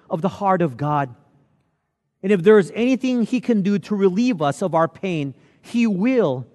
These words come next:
and He does. That's why He died on the cross on behalf of our sins, so we wouldn't have to undergo the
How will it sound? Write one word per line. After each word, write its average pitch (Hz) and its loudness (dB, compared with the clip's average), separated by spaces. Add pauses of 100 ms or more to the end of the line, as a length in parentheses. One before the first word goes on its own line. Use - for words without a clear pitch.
and 170 -2
He 180 0
does. 151 -4 (480)
That's 247 0
why 240 4
He 226 0
died 196 0
on 190 -2
the 202 -2
cross - -2 (200)
on 196 0
behalf 196 -4
of 190 -6
our 180 2
sins, 175 -4 (400)
so 233 0
we 226 4
wouldn't 220 2
have 220 0
to 240 0
undergo 202 0 (200)
the 185 2